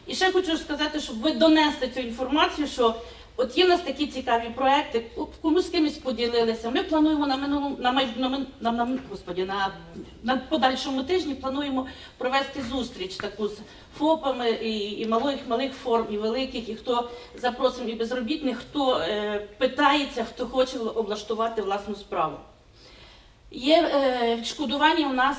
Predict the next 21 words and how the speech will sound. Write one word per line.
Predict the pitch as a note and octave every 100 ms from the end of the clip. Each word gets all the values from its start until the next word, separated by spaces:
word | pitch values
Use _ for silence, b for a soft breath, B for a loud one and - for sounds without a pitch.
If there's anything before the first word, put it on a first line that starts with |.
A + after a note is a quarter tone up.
| -
і | -
для | A#3+ A3 A#3+ A#3 A#3
учасників, | - C4 B3 C4 A3+ A#3 A#3
внутрішньо | C#4 D4+ - C4+
переміщених | C4+ B3 G#3+ F#3+ F#3 E3 -
осіб. | - - D#3+
Якщо | - - A3+
ви | G#3+
працевлаштовуєте, | G#3+ G3+ G3 F#3+ - A#3 A3 G#3+
там | - G#3+
теж | G#3+ C#4 A#3
є | G#3+
певні | A3 A3 A3+
умови. | A#3 A3 F3+ E3+
Не | A3
буду | A3+ B3+
затягувати, | B3+ B3 D4+ D#4 D#4 C#4+
тому | C4
що | C4 A#3
кожен | C#4 C#4 C4+
нюанс, | C4 C4 D4+ F4